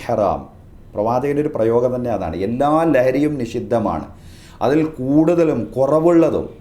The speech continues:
അത് ഒരു സംഗതി ഉപയോഗിച്ചാൽ പെട്ടെന്ന് ലഹരി പിടിക്കുന്നില്ലെങ്കിൽ പോലും അതൊരു ലഹരി വസ്തുവാണ് അടിസ്ഥാനപരമായിട്ടെങ്കിൽ അത് നിഷിദ്ധമാണത്, വിലക്കപ്പെട്ടതാണ്. ഇതാണ് മദ്രസയിൽ നിന്ന് പഠിപ്പിക്കുന്നത്, ഇതാണ് മതബോധനത്തിൻ്റെ ഭാഗമായിട്ട് വരുന്നത്. പിന്നെ എങ്ങനെയാണ് നമ്മൾ അത് പഠിപ്പിച്ചതിൻ്റെ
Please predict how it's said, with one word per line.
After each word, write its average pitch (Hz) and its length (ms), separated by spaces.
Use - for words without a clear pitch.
അത് 139 80
ഒരു 165 140
സംഗതി 165 320
ഉപയോഗിച്ചാൽ 160 560
പെട്ടെന്ന് 151 480
ലഹരി 147 300
പിടിക്കുന്നില്ലെങ്കിൽ 156 840
പോലും 156 260
അതൊരു 151 200
ലഹരി 143 360
വസ്തുവാണ് 170 540
അടിസ്ഥാനപരമായിട്ടെങ്കിൽ 156 1200
അത് 160 80
നിഷിദ്ധമാണത്, 156 680
വിലക്കപ്പെട്ടതാണ്. 156 880
ഇതാണ് 160 300
മദ്രസയിൽ 165 320
നിന്ന് 175 120
പഠിപ്പിക്കുന്നത്, 143 540
ഇതാണ് 175 320
മതബോധനത്തിൻ്റെ 165 760
ഭാഗമായിട്ട് 147 500
വരുന്നത്. 127 320
പിന്നെ 175 300
എങ്ങനെയാണ് 185 480
നമ്മൾ 175 160
അത് 147 120
പഠിപ്പിച്ചതിൻ്റെ 165 640